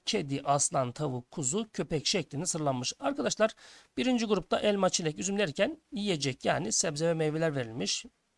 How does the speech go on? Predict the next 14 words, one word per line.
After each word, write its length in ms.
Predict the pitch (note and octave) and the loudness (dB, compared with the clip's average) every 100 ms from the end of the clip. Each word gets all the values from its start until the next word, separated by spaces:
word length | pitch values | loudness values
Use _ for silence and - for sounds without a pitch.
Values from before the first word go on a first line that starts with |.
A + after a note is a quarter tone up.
| _ | _
Ülke 360 | - E3 - G#3 | -6 -4 2 6
adları 320 | F3 F#3 F#3+ | 6 4 0
verilmiş. 500 | F#3+ F#3+ G3 - - | 0 0 -2 -4 -4
Burada 220 | - C3+ | -4 0
da 200 | F3 G3+ | 0 2
hayvanların 500 | G#3 D#3+ C#3 E3+ A#3 - - - - _ | 2 2 2 0 -2 -8 -20 -20 -20 _
adları 420 | G#3 G#3 F#3 F3 F3 | 6 6 6 4 2
verilmiş, 320 | D3+ D#3+ D#3+ | 2 0 2
hayvan 260 | D#3 E3 | 4 2
türlerinden 580 | D#3+ D3+ C#3+ C3+ D#3 E3+ | 2 -2 0 2 4 6
bahsedilmiş. 600 | C#3+ - B2 B2 G#3 - - - - - | 6 6 2 2 2 2 -2 -20 -20 -4
Güzelce 400 | B3 F#3 D#3 D#3+ | 2 4 4 4
yazmaya 680 | G#3 G3+ F3 D3+ C3+ C#3 F3+ | 2 4 4 4 4 4 2
çalışalım. 720 | E3+ C#3 B2 A#2+ B2+ F#3 | 2 0 0 0 0 0